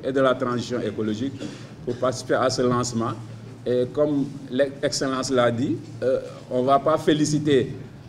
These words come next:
euh, nos collègues qui ont eu à travailler d'arrache-pied à côté de la cepex, mais également de la direction de l'horticulture, pour préparer cet événement-là.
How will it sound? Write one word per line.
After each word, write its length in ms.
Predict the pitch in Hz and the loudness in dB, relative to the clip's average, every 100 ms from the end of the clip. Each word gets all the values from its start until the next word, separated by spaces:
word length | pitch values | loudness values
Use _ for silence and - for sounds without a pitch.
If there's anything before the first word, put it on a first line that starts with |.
| - | -2
euh, 360 | 127 - 110 | 0 0 -2
nos 240 | 120 139 139 | 2 2 4
collègues 380 | 143 143 147 143 - - - - | 8 8 6 0 -6 -8 -8 -2
qui 100 | 135 | 2
ont 80 | 143 | 4
eu 80 | |
à 140 | 139 135 | 4 4
travailler 480 | 135 135 131 123 110 | 4 4 6 4 4
d'arrache-pied 540 | 131 135 120 131 131 | 4 4 2 2 2
à 180 | 123 120 | 2 2
côté 320 | 135 127 123 | 2 2 2
de 100 | 117 | 2
la 140 | 120 | 2
cepex, 480 | 120 113 131 - - 107 | 2 0 0 0 -4 -4
mais 140 | 113 | 0
également 300 | 120 123 127 | 2 2 2
de 120 | 110 | 0
la 140 | 110 104 | 0 0
direction 380 | 120 127 135 123 | 2 0 0 0
de 100 | 117 | 2
l'horticulture, 680 | 120 123 120 117 110 127 - - - - - - - - | 2 0 -2 -2 0 -4 -4 -10 -16 -16 -18 -18 -18 0
pour 180 | 135 - | 0 2
préparer 600 | 160 147 151 139 135 - - - - - | 2 4 6 8 6 4 -4 -12 -14 -8
cet 280 | 139 131 | -4 2
événement-là. 680 | 135 135 127 131 123 123 | 4 6 4 4 4 2